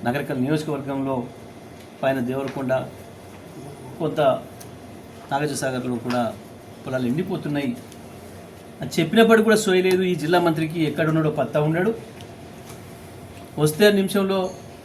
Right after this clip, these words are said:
అక్కడ ఏదో పీకేది ఉన్నట్టు హైదరాబాద్లో వచ్చి హెలికాప్టర్ మీద వచ్చి నిమిషంలో వెళ్ళిపోవడం తప్ప జిల్లా పైన సోయలేదు, నియోజకవర్గం పైన సోయలేదు. ఇప్పటికీ కూడా ఇంకా తగ్గిన నీళ్ళు ఉదయ సముద్రంలో, కానీ పెరిగే పరిస్థితి కనబడతలేదు.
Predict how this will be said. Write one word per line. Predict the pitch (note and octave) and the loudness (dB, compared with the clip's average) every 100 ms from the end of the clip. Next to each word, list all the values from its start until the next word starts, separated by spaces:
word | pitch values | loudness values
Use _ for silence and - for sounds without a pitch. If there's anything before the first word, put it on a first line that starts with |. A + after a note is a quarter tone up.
| - | -8
అక్కడ | B2 D#3+ D3+ | -2 2 6
ఏదో | F#3 F#3+ | 6 4
పీకేది | F#3 F3+ F3+ | 2 4 4
ఉన్నట్టు | F3+ F3+ E3+ | 4 6 4
హైదరాబాద్లో | E3+ E3+ E3+ F3 E3 | 4 2 2 2 2
వచ్చి | - E3+ D#3 - | 0 -2 -2 -2
హెలికాప్టర్ | C3+ C#3+ D#3 D#3+ D#3+ | -2 4 4 6 6
మీద | D#3+ | 4
వచ్చి | D#3 E3 D3 | 4 0 0
నిమిషంలో | D3 D#3 D3 C#3+ C#3+ - - - - - - | 0 0 2 0 -2 -12 -16 -16 -16 -14 -4
వెళ్ళిపోవడం | D3+ D#3+ D#3+ D#3 C3+ | 0 2 4 4 4
తప్ప | A#2 D#3+ A#3+ - - - - - - B2 | 2 2 0 -2 -14 -14 -14 -14 -10 -4
జిల్లా | D3 D#3+ | 2 4
పైన | D#3+ D3 - | 4 0 0
సోయలేదు, | D3+ D#3+ E3+ D#3+ | 0 2 0 0
నియోజకవర్గం | D3 C#3+ C3+ C3+ A#2+ | -2 -4 -4 -4 -4
పైన | A#2+ C#3+ | -4 -2
సోయలేదు. | D3 E3+ G3 A#3+ - - - - - - - E3+ | -2 0 -2 -4 -10 -16 -16 -16 -16 -16 -6 0
ఇప్పటికీ | A#3+ A3 G#3+ F#3+ | 4 4 4 2
కూడా | G#3+ F3 | 4 4
ఇంకా | F3 A3+ G#3 | 4 4 4
తగ్గిన | F3 A3+ A3+ G3+ | 2 4 4 4
నీళ్ళు | G3 G3+ E3 - E3 | 4 6 4 2 0
ఉదయ | D#3 D#3+ | 0 2
సముద్రంలో, | D#3 D#3 D3+ D3+ D3+ C#3 - - - - - - - - - - - - - - - | 2 0 2 4 4 2 -6 -14 -16 -16 -16 -16 -16 -16 -16 -16 -16 -16 -16 -14 -2
కానీ | D#3 D3+ | 0 0
పెరిగే | D3 C#3 C#3 | -2 -2 -4
పరిస్థితి | B2+ B2+ A#2+ | -6 -6 -6
కనబడతలేదు. | A#2 C3 C3+ D3 E3 | -4 -4 -6 -4 -4